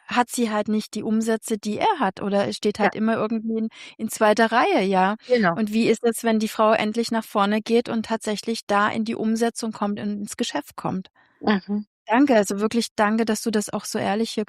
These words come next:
Speaker 1: teilst, ne, weil das ist, viele Frauen denken, ich bin da alleine mit dem Thema und nur ich bin da so und mache das nicht
Speaker 2: Ja.
Speaker 1: so gut. Und nein, es sind so viele Frauen davon betroffen,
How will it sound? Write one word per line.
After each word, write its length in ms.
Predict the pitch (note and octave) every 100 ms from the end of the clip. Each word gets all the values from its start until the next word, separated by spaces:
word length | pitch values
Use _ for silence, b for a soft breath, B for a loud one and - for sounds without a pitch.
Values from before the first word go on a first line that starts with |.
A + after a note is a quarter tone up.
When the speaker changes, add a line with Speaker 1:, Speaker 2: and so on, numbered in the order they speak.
| -
Speaker 1:
teilst, 460 | - A#3 B3 A#3 -
ne, 180 | A3 A3
weil 140 | G3+
das 180 | G#3 -
ist, 200 | G#3+ - B B B B B B - _ -
viele 220 | A#3+ A3
Frauen 260 | - G#3 G#3+
denken, 260 | G#3+ A3+
ich 140 | G#3 -
bin 160 | A3+
da 140 | A3+ G#3
alleine 360 | G3+ F#3+ B3
mit 160 | B3+ G3
dem 140 | G#3
Thema 360 | - G3 G#3+ G#3+
und 80 | G3+
nur 120 | G3+
ich 220 | B3+ - -
bin 180 | G#3+
da 160 | G#3 G3+
so 340 | G3+ G#3 G#3 G3+ - -
und 320 | - A3 G#3+ G#3+
mache 180 | G#3+ -
das 160 | A3+ -
nicht 160 | F#3+
Speaker 2:
Ja. 20 |
Speaker 1:
so 100 | G3
gut. 320 | G#3+ A3 B3+ -
Und 240 | G#3 G#3 G#3
nein, 300 | G#3+ G#3 B3
es 100 | G#3 -
sind 120 | G#3
so 100 | G#3+
viele 220 | - G#3
Frauen 360 | G#3+ - F#3+ A3+
davon 300 | G3+ - G3
betroffen, 600 | G3 - G#3 G#3+ F#3+ F#3+